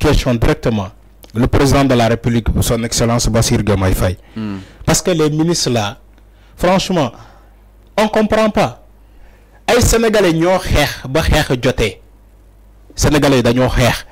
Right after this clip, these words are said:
Speaker 1: joxe seen bakkan. Am ñu rëcc, ñàkk seen bakkan dem. Dootuñu ñëwaat ba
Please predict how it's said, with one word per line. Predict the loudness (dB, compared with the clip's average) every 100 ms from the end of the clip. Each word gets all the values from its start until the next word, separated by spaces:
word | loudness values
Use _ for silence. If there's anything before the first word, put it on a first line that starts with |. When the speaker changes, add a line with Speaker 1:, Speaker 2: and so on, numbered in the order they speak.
| -10
Speaker 1:
joxe | -2 0 2
seen | 2 0 -2
bakkan. | -2 -2 -4 -14 -20 -20 -20 -20 -2
Am | 2 4
ñu | 4 2
rëcc, | 2 0 -2 -4 -20 -20 -20 _ _
ñàkk | -2 0 2
seen | 2 2 0
bakkan | 0 0
dem. | 0 -2 -2 -10 -20 -20 -20 -20 -20 -20 _ -20 -20 -20 -6
Dootuñu | 0 0 2 2 2
ñëwaat | 4 2 2
ba | -2